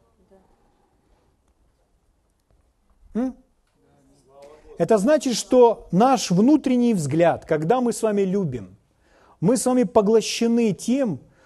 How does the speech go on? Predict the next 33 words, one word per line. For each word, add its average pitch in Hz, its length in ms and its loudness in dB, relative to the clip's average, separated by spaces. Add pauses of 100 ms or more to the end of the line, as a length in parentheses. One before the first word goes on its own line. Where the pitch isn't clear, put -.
(120)
чтобы 208 560 2 (120)
найти, 202 440 -2
как 240 260 0
я 233 100 -2
могу 220 260 0
помочь 202 560 -2
тому 214 420 0
или 180 160 -2
иному 175 320 -2
человеку, 143 500 -6
другому. 156 640 -4 (2250)
В 160 140 0
браке, 202 680 0 (380)
если 240 240 -2
жена 226 500 0
думает 214 460 0
о 202 60 -2
том, 233 200 -2
как 208 160 0
бы 190 120 0
помочь 202 360 0
своему 180 320 -4
мужу, 190 420 -6 (360)
а 160 140 0
муж 208 240 0
думает 208 360 0
о 190 60 0
том, 220 180 -2
как 202 160 0
бы 196 100 2
помочь 202 340 0
своей 190 300 2
жене, 165 440 -2